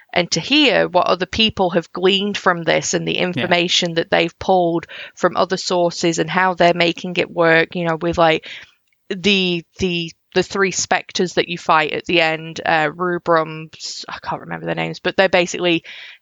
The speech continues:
Speaker 1: Kadaj, Loz and Yazoo,
Speaker 2: Hmm.
Speaker 1: and they're fighting you to protect their outcome.
Speaker 2: Yeah.
Speaker 1: They want their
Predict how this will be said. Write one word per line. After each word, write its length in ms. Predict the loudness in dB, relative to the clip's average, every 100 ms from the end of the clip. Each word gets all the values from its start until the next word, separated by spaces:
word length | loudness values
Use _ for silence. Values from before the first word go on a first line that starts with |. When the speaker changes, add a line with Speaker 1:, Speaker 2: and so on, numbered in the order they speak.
| _ _
Speaker 1:
Kadaj, 600 | 0 4 6 6 6 4 4
Loz 220 | 2 4
and 180 | -2 2
Yazoo, 640 | 2 6 6 6 4 0 -4 -20 -8
Speaker 2:
Hmm. 280 | -4 -2 -4 0
Speaker 1:
and 640 | 2 4 4 0 -2 -6 -10 _ _ _ _ _
they're 500 | -2 2 2 4 4
fighting 680 | 2 2 2 2 0 -4 -4 -2
you 320 | 2 2 0
to 160 | -4 -6
protect 600 | -6 -4 0 0 0 -12 _ _
their 460 | -8 2 6 6 6
outcome. 640 | 2 -2 -6 -2 -2 -4 -18 _ _ _ -6
Speaker 2:
Yeah. 280 | -2 -2 -2 _ -20 _ 0
Speaker 1:
They 200 | 2 2
want 260 | 2 0 -2 -2
their 500 | 4 6 8 6 4